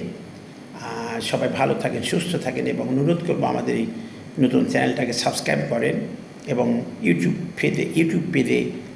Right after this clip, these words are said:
যান, YouTube পেজে গিয়ে, আহ, চা-, আমাদের এই ভিডিওগুলো দেখেন, আপনারা উপকৃত হন এবং আরও মানুষ যাতে বেশি বেশি দেখে আপনারা, আহ, চ্যানেলটাকে,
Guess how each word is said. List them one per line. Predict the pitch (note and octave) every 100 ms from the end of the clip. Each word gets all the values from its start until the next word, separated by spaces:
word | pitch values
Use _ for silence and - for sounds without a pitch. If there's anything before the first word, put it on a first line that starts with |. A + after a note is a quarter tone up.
| -
যান, | C3+ C#3+
YouTube | C#3 - -
পেজে | C3 B2 B2
গিয়ে, | B2 A#2+ - - - B2
আহ, | A#2+ A#2 A#2 A#2 G#2+
চা-, | - - B2+ A#2+
আমাদের | B2+ B2 B2 B2
এই | A#2+ A#2 - - -
ভিডিওগুলো | C3+ C#3+ B2 B2
দেখেন, | A#2 A#2 - - - - - -
আপনারা | B2 - C3+ C3+
উপকৃত | C#3 - C3 -
হন | C3 F3 A3 - - -
এবং | A#2+ A#2+ B2 -
আরও | D3 D#3 D#3
মানুষ | C3 D3 F3+ D#3+
যাতে | D3+ D3+
বেশি | C#3+ -
বেশি | F#3+ C#3 -
দেখে | B2+ - - - - - -
আপনারা, | B2+ B2+ A2+ A#2+ A#2 - - - - - - -
আহ, | A#2+ A#2 A#2 -
চ্যানেলটাকে, | C3+ A#2+ A#2 A#2 A2+ A#2+